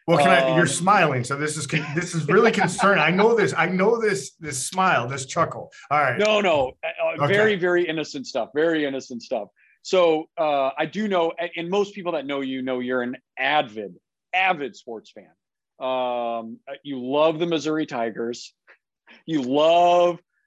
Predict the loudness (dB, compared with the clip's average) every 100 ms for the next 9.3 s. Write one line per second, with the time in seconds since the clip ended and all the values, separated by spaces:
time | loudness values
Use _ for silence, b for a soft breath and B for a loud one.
0 | _ -2 0 2 0 -2 -2 0 -2 -4
1 | -8 -8 -6 -4 -4 -4 -6 -8 -10 -6
2 | -6 -6 -8 -6 -4 -2 -2 -4 -4 -4
3 | -6 -6 -6 -8 -14 _ _ -4 -2 0
4 | -2 -2 -2 -2 -2 0 -2 -2 -4 -4
5 | 0 0 0 0 -2 -4 -8 -6 -6 -2
6 | -2 -2 -4 -2 0 0 -2 -2 -4 -4
7 | -8 -8 -10 -10 -10 -12 -10 -10 -8 -6
8 | -6 -6 -4 -4 -6 -4 -4 -4 -6 -6
9 | -4 -6 -6